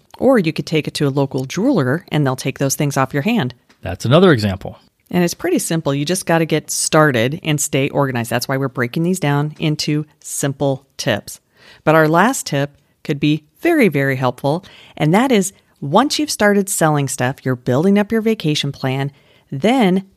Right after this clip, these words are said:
Speaker 1: pick your next vacation destination and call your Creating Magic Vacations travel advisor. Not only will they help you plan your vacation, they will help you maximize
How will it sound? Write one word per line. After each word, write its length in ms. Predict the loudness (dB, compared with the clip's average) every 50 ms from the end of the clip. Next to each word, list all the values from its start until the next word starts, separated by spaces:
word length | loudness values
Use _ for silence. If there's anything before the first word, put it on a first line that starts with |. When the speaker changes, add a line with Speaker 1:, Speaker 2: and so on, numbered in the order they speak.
| _ -18
Speaker 1:
pick 420 | -8 -4 -2 -4 -4 _ -14 _ _ _
your 160 | 0 2 2
next 360 | 4 4 2 0 -2 -4 -2
vacation 440 | -2 -2 -2 0 -2 -2 0 -2 -2
destination 720 | 0 0 -2 0 -2 -2 -2 -2 -2 -2 -2 -2 -2 -4 -6 -6 _
and 260 | 0 0 0 0 -2 _
call 520 | -8 -6 -2 0 2 4 4 4 2 -2 _ _
your 160 | -2 -2 0
Creating 540 | _ -8 -4 0 2 2 4 4 4 2 4
Magic 360 | 2 2 0 0 -2 -4 -2
Vacations 600 | -4 -4 -2 -2 -2 -2 0 -2 -2 -2 -4 -6 _ _ _
travel 480 | -8 -2 2 2 4 4 2 0 0
advisor. 640 | 0 -2 -2 -2 -4 -2 -2 -4 -6 -8 -10 -12 -14 _ _ _ -6
Not 260 | 2 4 4 4 6 4
only 200 | 4 4 4 4
will 140 | 4 4
they 100 | 4 2
help 320 | 0 2 -2 -4 -2 -2 -6
you 80 | -6
plan 580 | -6 _ -16 -16 _ -8 -6 -4 -2 0 0 2
your 140 | 0 0 0
vacation, 680 | 0 -2 -2 0 -2 -2 0 0 0 -2 -2 -2 -2 -4 -10 -20 -20 -20 _ -2
they 220 | 2 4 4 4
will 160 | 4 2 0
help 300 | 2 2 0 0 0 0
you 80 | -4 -4
maximize 800 | -2 0 0 0 -2 -2 -4 0 2 2 4 4 4 2 0 -4